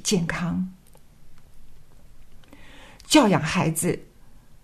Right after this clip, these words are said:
本来就不是件容易的事情，再加上现代的社会越来越复杂，婴儿教养工作变得更加困难。但是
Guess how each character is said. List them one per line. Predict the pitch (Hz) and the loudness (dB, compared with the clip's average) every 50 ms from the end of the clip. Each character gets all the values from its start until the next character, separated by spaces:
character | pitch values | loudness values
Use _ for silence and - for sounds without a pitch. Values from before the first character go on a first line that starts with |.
| - - - - | -20 -20 -20 6
本 | - 214 180 160 | 8 8 10 10
来 | 156 156 165 190 | 8 6 6 4
就 | 185 - 285 226 | 4 8 8 8
不 | - - 185 | 8 8 4
是 | 190 - - 214 | 4 6 4 6
件 | 185 220 185 160 | 6 6 6 6
容 | 156 175 156 170 | 6 6 4 4
易 | 190 220 202 | 4 4 2
的 | - 196 | 4 4
事 | 180 - - - 190 | 6 6 6 6 6
情， | - - - - - - - - - - - - - - - - - - - - - - - - - - - - - | 0 0 -2 -4 -6 -8 -18 -20 -20 -20 -20 -20 -20 -18 -18 -18 -18 -20 -20 -18 -16 -14 -12 -12 -12 -12 -14 -16 -4
再 | - - 220 190 | 4 6 6 8
加 | 185 220 196 196 | 8 6 4 4
上 | 208 - 165 160 | 4 4 2 2
现 | 185 - - 277 311 185 | 4 4 6 6 6 6
代 | 185 196 165 | 6 4 2
的 | 151 - 131 | 0 -2 0
社 | 180 - - 247 185 147 | 2 4 4 6 4 4
会 | 185 214 165 - - - - - - - - - - | 2 0 -2 -4 -4 -10 -12 -12 -14 -14 -16 -8 -2
越 | 202 220 240 | 4 6 8
来 | 190 175 160 165 | 8 8 6 4
越 | 180 196 175 | 6 6 4
复 | 165 - - 185 170 | 4 2 -2 -2 -2
杂， | 165 - 110 - - - - - - - - - - - - - - - - - - - - - - - - - - - - - - - - | 0 -2 -4 -4 -4 -10 -14 -16 -20 -20 -20 -20 -20 -20 -20 -20 -20 -20 -20 -18 -18 -16 -16 -16 -14 -16 -14 -16 -16 -18 -20 -20 -18 -2 4
婴 | - 262 277 254 | 8 8 10 10
儿 | 196 180 196 | 8 6 6
教 | - 294 277 214 | 8 6 6 8
养 | 190 170 - - | 6 4 2 2
工 | - 208 208 208 | 4 6 6 6
作 | 208 - 254 190 - - - - - - - - - | 6 4 2 0 0 -4 -12 -18 -20 -18 -18 -16 0
变 | - 277 233 175 | 4 6 6 6
得 | 156 160 151 | 6 2 2
更 | - 294 285 214 185 | 6 8 8 8 8
加 | 185 220 185 185 | 4 4 2 2
困 | 190 - - 240 185 165 | 0 2 4 4 4 4
难。 | - - - - - - - - - - - - - - - - - - - - - - - - - - - - - - - - - - - - - - - - | 2 -2 -4 -10 -14 -18 -20 -20 -20 -20 -20 -18 -18 -20 -20 -20 -20 -20 -20 -20 -20 -20 -20 -20 -20 -20 -20 -20 -20 -20 -18 -16 -16 -14 -14 -16 -16 -16 -2 6
但 | - 320 277 | 8 8 10
是 | - - 247 202 175 | 10 8 8 6 4